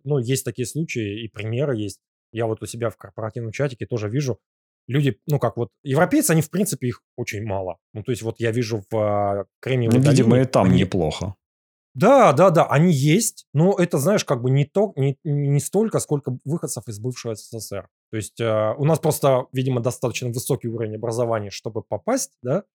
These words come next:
Speaker 1: в такие профессии, но мы до-, достаточно бедные, чтобы, знаешь, там, оставаться у себя в, в этом, в, в бывшем С С С Р, в Восточной Европе.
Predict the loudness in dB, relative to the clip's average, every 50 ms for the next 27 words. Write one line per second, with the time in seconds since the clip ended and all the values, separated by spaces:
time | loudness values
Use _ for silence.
0 | _ _ _ _ _ _ -20 -14 -8 -4 -2 0 2 2 0 -2 -4 -10 -8 -6
1 | -4 -6 -6 -6 _ _ _ _ -6 -6 -4 -2 -2 -2 -2 -2 -4 -2 0 2
2 | 4 4 4 4 4 4 4 4 2 -2 _ _ _ _ _ _ _ -2 -2 -2
3 | -2 -4 _ _ -2 2 2 2 2 2 0 0 0 0 -2 -2 -2 -4 -4 0
4 | 0 0 2 2 2 0 0 -2 -6 -8 -8 -8 -8 -6 -6 -6 -6 -8 -12 -12
5 | -12 -10 -6 -4 -4 0 0 -2 -2 -4 -8 -10 -14 -16 -18 _ -12 -12 -12 -12
6 | _ _ _ _ _ _ _ _ _ _ _ _ -20 -12 -6 -4 -2 -2 0 0
7 | 0 0 -2 -2 -2 -2 -2 -4 -4 -6 -10 _ -14 -14 -12 -12 -14 -20 _ _
8 | _ -12 -10 -10 -10 -10 -12 -16 _ _ _ _ _ _ _ -10 -4 0 0 0
9 | 0 -2 -6 -6 -4 -6 -6 -8 -8 -8 -8 -8 -8 -10 -10 _ _ -14 -14 -14
10 | -12 -14 -16 -18 -18 _ -20 _ -20 -20 -20